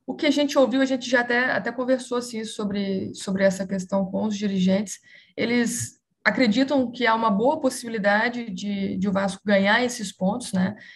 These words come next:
De o Sport ser punido em todos os artigos também que, que foi denunciado, isso é, é bem provável, mas a questão dos pontos eu acho que é a questão que, que deixa mais dúvida. Mas depois desse julgamento também do Ceará, eu acho que o caminho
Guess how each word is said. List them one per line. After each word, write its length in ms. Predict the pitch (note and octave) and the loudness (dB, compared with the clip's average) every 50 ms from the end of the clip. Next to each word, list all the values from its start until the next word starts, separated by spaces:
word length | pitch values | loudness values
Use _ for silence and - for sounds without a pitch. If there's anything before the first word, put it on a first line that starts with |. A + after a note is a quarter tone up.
| _ | _
De 60 | - G3+ | -8 -8
o 20 | |
Sport 300 | F#3 - - G#3 G3 - | -4 0 2 0 0 0
ser 160 | - - G#3+ | 0 -2 -2
punido 440 | F3+ G3+ G#3 G3+ G#3 G#3+ F#3+ G#3+ - - - - _ _ - | 0 0 0 2 2 2 0 -2 -4 -8 -14 -20 _ _ -4
em 120 | G3 F#3 | -4 -2
todos 280 | G3 G#3 A3 G#3+ G#3 A3+ | -2 -2 -2 -2 -4 -4
os 120 | A#3 A3 | -2 0
artigos 480 | A3+ G#3+ G3+ - - - A3 F#3+ - - | 0 0 0 0 -2 -6 -6 -6 -6 -4
também 380 | - G3+ F#3+ F#3+ G3 G#3 G#3 | -2 2 2 4 4 4 2
que, 540 | G3+ G3+ G3 F#3+ F#3+ F#3+ F#3 F#3 F#3 F3+ - | 0 0 0 0 2 2 2 0 0 -2 -4
que 80 | - G3+ | -4 -6
foi 220 | F#3 - - G3+ | -6 -4 -2 0
denunciado, 560 | F#3 G3 G3 G3+ G3+ F3+ - G3 F#3+ F#3+ G3 G3+ | 0 0 0 0 -2 -2 0 0 0 0 0 -4
isso 120 | - - G3+ | -4 -4 -2
é, 240 | G3 F#3+ F#3+ - - | -2 -2 0 0 2
é 60 | F#3+ | 2
bem 200 | F#3 G3 G#3+ G#3+ | 2 2 0 -2
provável, 480 | - A#3+ A3 G3 F#3 G3 G3+ G3+ G#3 A3+ | -2 -2 -2 0 0 2 2 2 0 0
mas 140 | A3 G#3 A3+ | -4 -4 -6
a 60 | G#3+ | -6
questão 240 | A#3+ A3+ - A3+ G#3+ | -6 -8 -8 -8 -10
dos 100 | - - | -12 -8
pontos 300 | - - A3 A3+ A3 A#3 | -4 -2 -2 0 0 2
eu 60 | G#3+ | 0
acho 120 | G#3+ - | 2 2
que 80 | - A#3 | 0 -2
é 20 | |
a 40 | - | -2
questão 260 | - G3+ - - G#3+ | -4 -4 -4 -4 0
que, 260 | G#3 - - G#3 G3 - _ _ _ _ _ _ _ | 4 4 4 4 2 -2 _ _ _ _ _ _ _
que 80 | - A#3 | 0 4
deixa 320 | F#3+ G3 A3 G#3+ G#3 - | 6 6 6 6 4 2
mais 300 | A3+ G#3+ G#3+ A#3 B3+ B3 | 2 2 4 4 4 2
dúvida. 500 | G#3+ G#3 A3 G#3+ G3 F#3 F#3 F3+ F#3 F#3 F3+ - - - - - _ - | 2 0 0 0 2 2 2 2 2 0 -4 -8 -16 -20 -20 -12 _ 0
Mas 180 | G3+ G#3 G3 | 0 2 2
depois 380 | F#3+ A#3 G3 - A#3 B3 B3+ B3 | 4 2 2 4 2 2 2 0
desse 240 | A#3 A#3+ A#3+ - A3+ | -2 -6 -6 -6 -4
julgamento 520 | A3+ A#3+ A3+ A3 G#3+ G#3+ G#3+ G#3+ - - | -2 0 0 2 2 2 0 -2 -4 -4
também 300 | - G#3+ G#3 G#3 G#3 G#3 | -4 -2 0 0 0 0
do 80 | G#3 G#3 | -2 -4
Ceará, 560 | - - - G#3+ G#3+ G3+ G3 G3 G3 G#3+ A#3 | -4 -2 2 4 4 6 6 6 4 4 4
eu 80 | A3+ | 2
acho 300 | G#3+ G#3+ A3 G#3+ - - _ | 0 0 -2 -2 -6 -12 _
que 300 | - B3 A#3+ A#3+ A#3+ A#3+ | -8 -6 -4 -4 -4 -4
o 160 | - - A#3 | -4 -6 -6
caminho 500 | F#3 - A3+ A3 G#3+ A3 A#3+ A#3+ A#3+ - | -4 -2 -2 -2 -2 -2 -2 -4 -6 -8